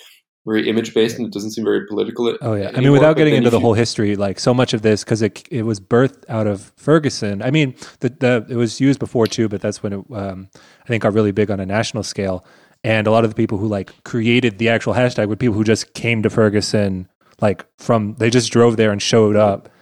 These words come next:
Speaker 2: And so there were al-, it was always this, like, twin, this, like, parallel, I don't know, meanings to the, to the movement or whatever. I don't know. Sorry, I interrupted you.
Speaker 1: Yeah. Yeah, but then if you actually look at these, at these movements, not only Black Lives Matter, but also other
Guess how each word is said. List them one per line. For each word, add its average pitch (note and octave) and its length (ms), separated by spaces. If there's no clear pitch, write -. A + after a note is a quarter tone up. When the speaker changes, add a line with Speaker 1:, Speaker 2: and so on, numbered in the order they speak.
Speaker 2:
And A2 120
so A2+ 140
there A2+ 140
were B2 100
al-, A#2+ 140
it C3 80
was B2 180
always C3 220
this, B2 160
like, G#2 160
twin, A2 340
this, G#2 180
like, G#2+ 140
parallel, G#2 720
I A2 80
don't G#2+ 100
know, G2 100
meanings G2+ 580
to G#2 120
the, F#2+ 280
to - 100
the F#2+ 80
movement F#2+ 380
or F2+ 40
whatever. F#2 260
I C3 80
don't A2+ 120
know. F2+ 100
Sorry, G2+ 220
I - 20
interrupted A2 380
you. A2+ 80
Speaker 1:
Yeah. A2+ 160
Yeah, C3+ 140
but A#2+ 180
then A2 140
if A2+ 160
you A#2+ 200
actually A2+ 340
look A#2+ 340
at A#2 220
these, G#2+ 580
at A2 120
these G#2+ 160
movements, C3 440
not B2 140
only B2+ 260
Black G#2 240
Lives G2 200
Matter, A2 360
but G2+ 180
also - 400
other A2 500